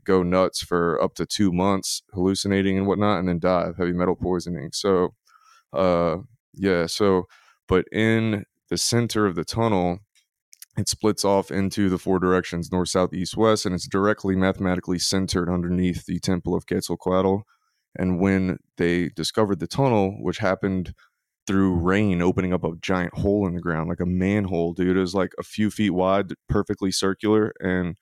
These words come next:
archaeologist Sergio Gomez dropped clean down into it and found this place, and just, like, he ended up winning a bunch of awards and stuff. And, uh, in,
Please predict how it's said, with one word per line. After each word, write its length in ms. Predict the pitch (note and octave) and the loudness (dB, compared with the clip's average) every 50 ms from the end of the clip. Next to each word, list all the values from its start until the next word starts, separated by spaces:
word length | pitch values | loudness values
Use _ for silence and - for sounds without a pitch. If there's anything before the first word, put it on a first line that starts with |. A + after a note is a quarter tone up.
| _ _ _ _ _ _ _ _ - | _ _ _ _ _ _ _ _ -4
archaeologist 640 | G2 F2+ - G2 F#2+ G2 G2 F#2+ E2+ F2 - - | -4 -2 0 0 2 2 2 0 0 -2 -2 0
Sergio 340 | - G2 G2+ F#2 G2 F#2 E2+ | 0 0 2 2 2 2 2
Gomez 460 | E2 E2+ F#2 G2 G2 F2+ E2+ F2 D#2+ | 2 2 2 2 2 2 2 0 0
dropped 320 | - - F#2+ F#2+ F2+ - _ _ _ _ _ - | 0 0 0 0 0 -2 _ _ _ _ _ -6
clean 280 | - G#2 G2+ F#2 F#2 | -2 0 2 2 2
down 240 | F2+ F#2 F2+ F2+ F#2 | 2 2 2 2 2
into 280 | G2+ G#2+ G2 - G2 F2+ | 0 0 0 0 0 2
it 200 | F2 D2+ - - _ - | 2 0 -2 -6 _ -6
and 240 | - D#2+ E2 E2 - | -4 -4 -4 -4 -6
found 340 | - - G2 G2+ G2+ G2 F2+ | -8 -4 -2 0 0 0 -2
this 100 | D#2 - | -4 -6
place, 340 | _ - F2 E2+ D#2 - | _ -2 -2 -2 -2 -2
and 160 | - E2+ E2 E2 | -6 -8 -6 -6
just, 180 | F2 E2 - | -6 -6 -4
like, 100 | - D2 | -4 -2
he 80 | F#2+ G2 | -2 -2
ended 180 | F#2+ F2+ F2+ | 0 0 0
up 60 | F2 D#2 | 0 0
winning 220 | F#2 F#2 F#2 F2+ | 0 0 0 0
a 40 | F2+ | -2
bunch 220 | E2+ F2+ F2+ F2 F2 | -2 -4 -4 -4 -4
of 60 | F2 | -6
awards 340 | F2 E2+ F2 F#2+ F#2+ F#2 F2 | -4 -2 0 0 0 0 -2
and 100 | F#2 F#2 | -4 -6
stuff. 360 | - - F#2+ G2 F#2 - _ _ _ _ _ _ _ - - - _ _ _ | -4 -2 0 0 0 -2 _ _ _ _ _ _ _ -20 -20 -20 _ _ _
And, 300 | - F2 F#2+ F#2+ F#2 E2 | -4 -2 0 0 0 2
uh, 440 | F#2+ F#2+ G2 F#2+ F#2 F2+ F2 E2+ F2+ - _ _ _ _ _ _ _ _ _ _ _ _ _ _ _ _ _ _ _ _ _ _ _ _ _ _ _ - | 2 4 4 4 4 2 2 0 -4 -8 _ _ _ _ _ _ _ _ _ _ _ _ _ _ _ _ _ _ _ _ _ _ _ _ _ _ _ -2
in, 440 | B2 B2+ C3 C3+ C#3 C3+ C3 B2 | 0 2 2 2 2 2 0 -2